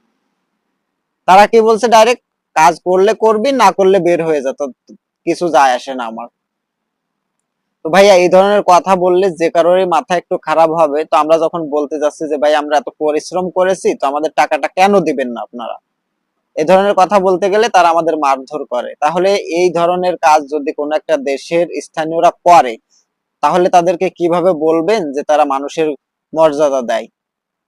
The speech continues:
তো ভাইয়া, আপনারা ক্লিয়ার বুঝতে পারলেন যে আমি কতটা কষ্ট নিয়ে এই ধরনের ভিডিও বানাই। তো আপনারা বুঝতেই পারলেন এই বিষয়টা, যে এখানে এমন একটা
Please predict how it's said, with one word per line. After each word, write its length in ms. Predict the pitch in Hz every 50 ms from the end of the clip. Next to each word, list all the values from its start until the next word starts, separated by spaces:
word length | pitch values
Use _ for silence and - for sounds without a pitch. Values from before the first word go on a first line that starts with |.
| _ _ -
তো 40 | 196 185
ভাইয়া, 300 | 185 214 226 226 208 208 208
আপনারা 480 | 190 170 151 - 196 208 214 214 208 208 214 208
ক্লিয়ার 440 | 208 _ - 190 190 196 208 208 196
বুঝতে 380 | 175 175 175 170 - - 208 190
পারলেন 400 | 170 196 190 185 180 185 185 185 180
যে 160 | 156 180 196 196 196 143 135
আমি 320 | 170 170 180 190 196 208 214 220 220 190 -
কতটা 460 | 202 208 190 196 - 214 196 - 220 202 185 -
কষ্ট 380 | 196 202 196 202 196 - _ - 220
নিয়ে 360 | 214 208 196 190 185 196 214
এই 200 | 220 190 180 180
ধরনের 360 | 160 185 185 185 185 185 180
ভিডিও 320 | 156 156 165 151 180 185 170
বানাই। 340 | 143 143 131 123 117 117 120 _ _ _ _ _ _ _ _ _ _ _ _ _ _ _ _ _ _ _ _ _ _ -
তো 20 | 180
আপনারা 300 | 175 165 - 214 220 220
বুঝতেই 400 | 185 175 196 180 - - 233 226
পারলেন 400 | 190 214 208 208 202 202 214 208
এই 300 | 202 185 185 190 196 208
বিষয়টা, 680 | 185 170 185 180 - - 208 196 190 190 151 - 185 175 180 185 175 - _ -
যে 300 | 151 151 143 147 175 185 185
এখানে 460 | 180 156 - 180 180 185 185 185 185 185 190 196 190 185 - _ _ _ _ _ -
এমন 180 | 151 175 190 196
একটা 220 | 185 160 -